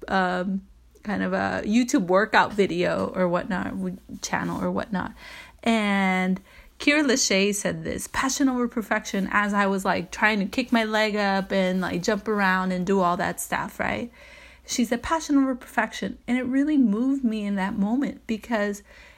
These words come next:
yes, absolutely passion over perfection. There is never perfection. There is never perfection, but the passion is really what drives us, right?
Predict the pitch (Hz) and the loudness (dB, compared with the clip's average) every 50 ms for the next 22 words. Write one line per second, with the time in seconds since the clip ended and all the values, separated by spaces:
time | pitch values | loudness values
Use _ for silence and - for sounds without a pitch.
0 | - - _ _ _ 196 190 240 262 302 339 370 370 330 285 254 - - - - | -20 -20 _ _ _ -2 0 2 2 4 2 2 2 0 0 -2 -2 -4 -8 -12
1 | - - - _ - 262 311 320 320 - - 330 311 277 294 330 349 359 311 302 | -14 -16 -18 _ 2 4 4 4 2 0 -2 0 2 2 2 2 2 0 0 -2
2 | 302 294 277 - - 254 247 247 - - 240 233 233 226 220 208 202 - 220 208 | -2 -2 -2 2 2 2 2 2 0 -4 -2 -2 -2 -2 -4 -6 -4 -4 -4 -4
3 | 208 - 196 196 - - - 202 185 185 190 - - - - - - - _ - | 0 -2 -2 -2 -2 -6 -4 -4 -2 -2 -4 -6 -10 -18 -20 -20 -20 -6 _ 4
4 | 240 262 285 320 320 302 285 254 233 226 208 190 185 180 185 - 190 190 - - | 4 6 6 4 2 2 4 4 4 4 2 0 -2 -4 -2 -4 -8 -6 -4 -6
5 | 190 190 - - - 190 190 190 202 208 - 254 277 294 269 269 247 233 220 202 | -6 -4 -6 -8 -6 -2 -2 0 -2 -2 0 0 0 2 2 2 0 0 -2 -4
6 | 190 - - 190 190 - 190 190 - - 208 190 196 208 202 - 208 196 - - | -6 -6 -8 -6 -4 -4 -4 -4 -4 -2 0 0 0 0 -2 -4 -6 -6 -6 -4
7 | - 262 277 302 294 - - 254 220 202 196 190 202 208 202 202 196 190 220 190 | -2 0 0 0 -2 -2 -2 -2 0 0 -2 -2 -2 -2 -2 -2 -2 -2 -4 -6
8 | 175 - - - - 202 202 220 247 262 269 302 294 277 233 196 - - - - | -8 -8 -12 -8 -6 -4 -4 -2 -2 -2 -2 -2 -2 -2 -2 -4 -6 -8 -10 -10
9 | - - - - 202 196 214 226 233 | -10 -12 -8 -6 -6 -4 -4 -4 -6